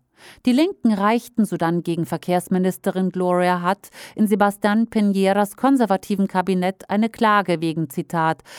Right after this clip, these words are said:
„Verzögerung oder Verweigerung der Wählerbeförderung“, Zitat Ende, ein. Parallel dazu protestierten Santiagos christdemokratischer Gouverneur Claudio Orrego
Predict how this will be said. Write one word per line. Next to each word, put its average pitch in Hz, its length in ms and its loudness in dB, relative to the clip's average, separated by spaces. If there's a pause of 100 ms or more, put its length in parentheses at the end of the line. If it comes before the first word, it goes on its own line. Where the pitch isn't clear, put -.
(140)
„Verzögerung 196 960 0 (260)
oder 208 320 2
Verweigerung 202 1040 0
der 190 160 2
Wählerbeförderung“, 135 1040 0
Zitat 127 420 -6
Ende, 123 340 -6
ein. 101 320 -16 (720)
Parallel 262 480 0
dazu 208 300 0
protestierten 208 680 -4
Santiagos 170 600 -2
christdemokratischer 175 1040 -4
Gouverneur 165 480 -4
Claudio 170 400 -2
Orrego 160 580 -4